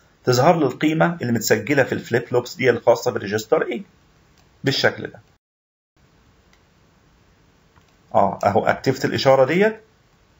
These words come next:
طلع لي محتويات الريجستر ايه اللي هي دلوقتي انيشال بكام؟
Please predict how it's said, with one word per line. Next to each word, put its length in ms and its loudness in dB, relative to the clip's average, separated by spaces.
طلع 240 6
لي 300 -4
محتويات 640 2
الريجستر 460 -2
ايه 220 -8
اللي 100 -2
هي 140 2
دلوقتي 380 0
انيشال 320 -4
بكام؟ 380 -8